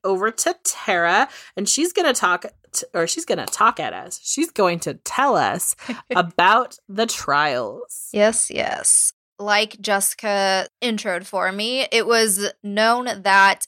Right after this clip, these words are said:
Speaker 2: Hale would win and get away with murder because of all of his money and his influence if he was tried at the state level.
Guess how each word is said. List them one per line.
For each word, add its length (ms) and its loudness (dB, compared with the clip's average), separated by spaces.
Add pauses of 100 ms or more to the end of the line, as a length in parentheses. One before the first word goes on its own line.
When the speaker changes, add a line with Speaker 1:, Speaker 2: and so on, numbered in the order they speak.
Speaker 2:
Hale 420 0
would 460 -2 (180)
win 580 -2
and 300 -4
get 140 4
away 240 2
with 240 -4 (160)
murder 500 0 (220)
because 480 0
of 240 2
all 220 4
of 100 -2
his 220 -6
money 460 -2
and 180 -8
his 240 -10
influence 680 -4
if 300 2
he 160 -10
was 160 -2
tried 260 2
at 80 -6
the 80 -10
state 320 -2
level. 420 -4